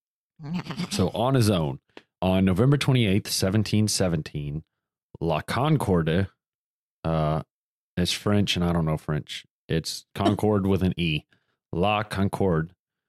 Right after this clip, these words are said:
Speaker 2: a
Speaker 1: <laughs>
Speaker 2: large French Guineaman carrying slaves, was attacked by Teach and his sloop. The two ships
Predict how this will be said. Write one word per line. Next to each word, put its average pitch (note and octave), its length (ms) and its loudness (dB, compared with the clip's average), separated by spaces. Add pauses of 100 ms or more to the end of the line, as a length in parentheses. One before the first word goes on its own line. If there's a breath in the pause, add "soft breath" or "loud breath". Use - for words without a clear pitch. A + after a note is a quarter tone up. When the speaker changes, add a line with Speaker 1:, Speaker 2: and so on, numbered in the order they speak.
(300)
Speaker 2:
a E3+ 100 0
Speaker 1:
<laughs> - 0 -
Speaker 2:
large G2+ 540 0
French - 480 -2 (320)
Guineaman A2 600 2 (500)
carrying G2 420 2
slaves, G#2+ 840 0 (120)
was F2+ 180 0
attacked A2+ 500 -6
by D#2+ 140 -2
Teach - 540 -6
and F#2 140 -2
his F#2 160 0
sloop. - 480 0 (960 soft breath)
The E3+ 80 0
two - 320 4
ships - 640 0